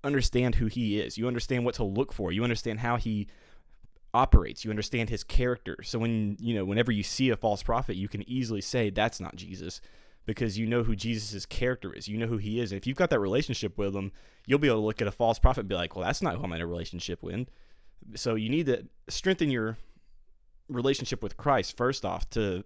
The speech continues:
be able to not be swayed by, uh, these false prophets. And the second way is just reading the Bible. You know, I've stressed that in so many episodes, how important reading the Bible is.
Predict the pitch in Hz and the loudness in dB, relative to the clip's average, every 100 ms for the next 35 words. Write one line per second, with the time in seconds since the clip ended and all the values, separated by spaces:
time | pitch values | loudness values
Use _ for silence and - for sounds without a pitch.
0 | - - - 110 113 110 - 104 92 - | -10 -20 -18 -2 2 2 0 0 -2 -6
1 | - _ 135 117 113 113 - 113 110 107 | -16 _ 0 0 2 -2 2 2 4 2
2 | 92 92 90 - - 107 101 92 - - | 0 0 0 -4 -6 -4 -4 -6 -10 0
3 | 113 98 - 110 104 - - - - - | 2 4 2 2 0 -4 -10 -16 -20 -20
4 | - _ - 123 120 117 - _ - - | -20 _ -4 0 0 -2 -6 _ -20 -20
5 | - - - - 127 113 151 180 120 113 | -20 -20 -20 -6 -2 2 2 2 2 0
6 | 113 110 117 123 139 120 92 92 131 - | 0 2 4 4 0 -2 -2 -2 -2 -6
7 | - 113 101 101 - - 131 - 113 95 | -8 -6 -2 0 0 0 0 2 0 0
8 | 101 123 120 107 107 104 - 95 87 92 | -2 0 0 0 0 -2 -2 -2 0 2
9 | - 101 95 - 120 117 101 104 98 95 | 4 2 6 8 8 4 -2 -2 -2 -2
10 | 85 90 95 80 76 82 | -2 0 0 -2 -6 -8